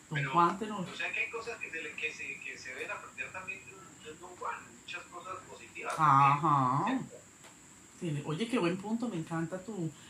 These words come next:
Speaker 1: punto de vista. <laughs> Claro, qué bueno, la sensibilidad de los señores hacia nosotras, a-, eso me parece muy especial y muy bonito,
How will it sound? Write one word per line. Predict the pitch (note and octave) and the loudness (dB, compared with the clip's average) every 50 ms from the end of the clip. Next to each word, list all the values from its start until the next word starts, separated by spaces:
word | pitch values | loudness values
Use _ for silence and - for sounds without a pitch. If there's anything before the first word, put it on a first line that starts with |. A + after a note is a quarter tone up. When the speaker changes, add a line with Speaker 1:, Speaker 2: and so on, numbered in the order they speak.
| - - | -14 -8
Speaker 1:
punto | G#3 F#3+ E3+ - F#3 | -2 -2 -2 0 0
de | F#3+ F#3+ F3+ | -2 0 0
vista. | E3 C#3+ C3+ - - - | 0 0 0 -2 -2 0
<laughs> | - D#3 C3+ - - - - - - - | -2 -2 -2 -2 -6 -14 -14 -14 -10 -2
Claro, | - F3+ E3 E3+ F#3 G3+ C4 C#4 G#3+ D#3+ D3 | 4 6 8 10 10 8 8 6 4 2 2
qué | - F#3 F3 | 4 4 6
bueno, | F3+ F3+ F3 F#3 A3 A#3+ A#3+ G3 | 6 6 6 6 6 6 4 4
la | F#3+ F3 | 4 4
sensibilidad | - F#3 F3 E3+ G3 F3+ E3+ D#3+ D#3 D3 D#3 | 4 4 2 2 2 4 4 4 4 4 4
de | E3 | 4
los | G3+ G#3 | 2 2
señores | - A3 F3 E3 D3 D#3 D3+ G3 | 0 2 2 2 2 2 0 0
hacia | E3+ D#3 F#3 E3+ | -2 0 0 0
nosotras, | E3+ D3 C3+ E3 F3 F3 F3+ F3 C#3+ | 0 0 0 0 -2 -2 -2 -4 -4
a-, | E3 D3 - | -4 -4 -2
eso | E3+ D#3 D3+ D#3 | 0 0 2 2
me | G3+ A3+ | 0 0
parece | A#3 F#3 D3+ C#3+ E3 | -2 -2 -2 -2 0
muy | E3+ E3+ F3+ | 0 0 0
especial | F3 - F3+ E3 - D#3 C#3 C3+ | -2 -4 -4 -4 -2 0 0 0
y | C#3+ | 0
muy | D3+ D3+ | 0 -2
bonito, | D3+ D3 D3 E3+ G#3 A3 - - | -2 -2 -2 0 -2 -2 -4 -6